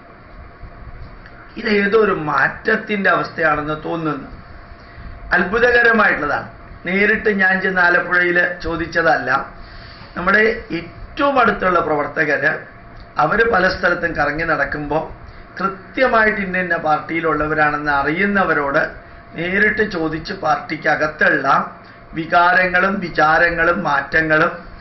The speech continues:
എന്താണെന്ന് വസ്തുതാപരമായിട്ട് മുഖാമുഖം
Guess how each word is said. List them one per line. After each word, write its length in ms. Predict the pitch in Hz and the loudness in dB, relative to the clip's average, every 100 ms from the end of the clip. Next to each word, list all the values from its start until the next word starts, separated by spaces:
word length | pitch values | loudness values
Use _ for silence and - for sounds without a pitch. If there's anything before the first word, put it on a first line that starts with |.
| - - 165 | -20 -8 -4
എന്താണെന്ന് 640 | 175 180 170 156 156 180 | -2 2 4 4 0 -2
വസ്തുതാപരമായിട്ട് 1120 | 190 156 - 175 175 185 190 170 160 156 156 185 | -4 -6 -6 -2 2 2 4 2 4 2 2 -4
മുഖാമുഖം 800 | 156 143 151 175 190 202 208 | -6 -2 0 2 2 2 2